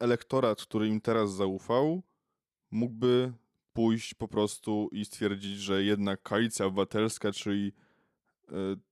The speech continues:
t-, ta siła, która tak naprawdę może odsunąć pis we wszystkich organach, e, od władzy, no to na nią właśnie zagłosujemy i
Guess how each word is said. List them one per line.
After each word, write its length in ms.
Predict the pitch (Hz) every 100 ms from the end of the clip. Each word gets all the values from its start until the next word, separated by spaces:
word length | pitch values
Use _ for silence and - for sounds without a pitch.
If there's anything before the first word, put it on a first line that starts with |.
| -
t-, 100 | - -
ta 420 | 117 107 104 101
siła, 400 | 113 - 117 110
która 380 | - - 107 104
tak 140 | 107
naprawdę 600 | 110 107 147 120 104 101 98 _ _ -
może 280 | 110 107 107
odsunąć 460 | 104 - 110 104
pis 440 | - 107 104 - - _ _
we 180 | - 107
wszystkich 580 | - 131 - - 101 - - -
organach, 600 | 110 107 110 104 101 -
e, 520 | 98 101 101 98 98 107 _ _ _ _ _ _ -
od 320 | 101 - -
władzy, 640 | 113 113 107 107 135 156 151 _ _ _ 110
no 60 |
to 100 | -
na 100 | 165
nią 120 | 143
właśnie 240 | 113 - 110
zagłosujemy 760 | 104 104 104 110 104 110 131 104
i 240 | 110 110